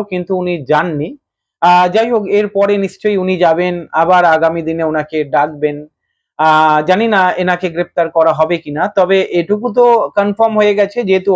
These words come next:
already ইডি, সিবিআই ওনাকে তলব করেছে, ইডি ওনাকে তলব করেছে, উনি যেতে পারেননি, আবার ওনাকে ডাকা হয়েছে, সময় দেওয়া হয়েছে, উনি আবার যাবেন। ওনার বাড়িতে already তল্লাশি করে নিয়েছে, এর আগেও তল্লাশি করেছে, আপনারা জানেন।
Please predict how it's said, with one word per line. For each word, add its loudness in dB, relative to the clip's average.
already 2
ইডি, 0
সিবিআই 2
ওনাকে 0
তলব 2
করেছে, 0
ইডি 0
ওনাকে 0
তলব 2
করেছে, -2
উনি 0
যেতে 2
পারেননি, -2
আবার 2
ওনাকে 0
ডাকা 0
হয়েছে, -2
সময় -2
দেওয়া 4
হয়েছে, -2
উনি 0
আবার 4
যাবেন। 0
ওনার 2
বাড়িতে 0
already 2
তল্লাশি 0
করে -4
নিয়েছে, -2
এর 2
আগেও 2
তল্লাশি 0
করেছে, -4
আপনারা 2
জানেন। -4